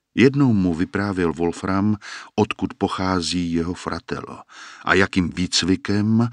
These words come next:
prošel na tom ostrově u Benátek. A jakou má potom takový kůň cenu? To byl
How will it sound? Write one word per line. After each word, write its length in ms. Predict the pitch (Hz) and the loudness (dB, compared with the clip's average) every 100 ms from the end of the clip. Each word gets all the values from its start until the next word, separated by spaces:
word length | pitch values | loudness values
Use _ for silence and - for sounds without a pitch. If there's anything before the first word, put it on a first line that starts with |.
| - - | -6 -2
prošel 460 | 85 80 - 80 | 0 0 0 0
na 100 | 76 | -2
tom 240 | 78 78 71 | -4 -6 -6
ostrově 600 | 85 - - 80 82 82 - | -4 -2 0 -2 -2 -2 -4
u 80 | - | -8
Benátek. 640 | 65 - - - - - - - _ _ _ _ _ _ _ _ - | -8 -10 -12 -16 -18 -20 -18 -20 _ _ _ _ _ _ _ _ -4
A 100 | 65 | -2
jakou 480 | 76 95 - 113 120 | 2 2 4 2 4
má 240 | 120 120 | 2 0
potom 360 | 120 107 107 101 | -4 -4 -2 -2
takový 540 | 92 - 92 82 - - | -2 -4 -2 -2 -4 -10
kůň 640 | - 117 101 71 - - - _ _ | -4 -2 -2 -6 -10 -12 -16 _ _
cenu? 500 | - - - 107 - - _ _ _ _ _ _ _ _ - - | -4 -4 -4 -12 -18 -20 _ _ _ _ _ _ _ _ -14 0
To 140 | 160 | 0
byl 200 | 120 90 | 4 2